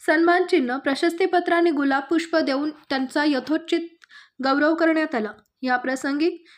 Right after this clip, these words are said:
रिक्षा चालक व इतर वाहन चालक मोठ्या संख्येने उपस्थित होते. कार्यक्रमाचं सूत्रसंचालन प्रदीप शिंगे यांनी केले. कार्यक्रम यशस्वी करण्यासाठी अल्ला बक्ष शेख, देवीदास कोळी, इरफान कल्याणी, प्रदीप शिंगे, सद्दाम शेख,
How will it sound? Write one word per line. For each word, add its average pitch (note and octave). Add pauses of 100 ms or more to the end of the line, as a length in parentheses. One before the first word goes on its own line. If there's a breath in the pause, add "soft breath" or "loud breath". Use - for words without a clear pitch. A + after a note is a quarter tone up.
(120)
रिक्षा E4
चालक F#4
व F4+ (380)
इतर D#4+
वाहन D4+
चालक E4+
मोठ्या C#4
संख्येने C4+
उपस्थित C4
होते. D4 (300 soft breath)
कार्यक्रमाचं G4
सूत्रसंचालन F4
प्रदीप D#4+
शिंगे D#4+
यांनी D4
केले. C4 (140)
कार्यक्रम B3+
यशस्वी D4
करण्यासाठी E4 (300 loud breath)
अल्ला E4+
बक्ष F#4+ (100)
शेख, F4 (100)
देवीदास D4+
कोळी, D#4
इरफान D4+
कल्याणी, C4
प्रदीप D4+
शिंगे, D#4+
सद्दाम C4+
शेख, D4+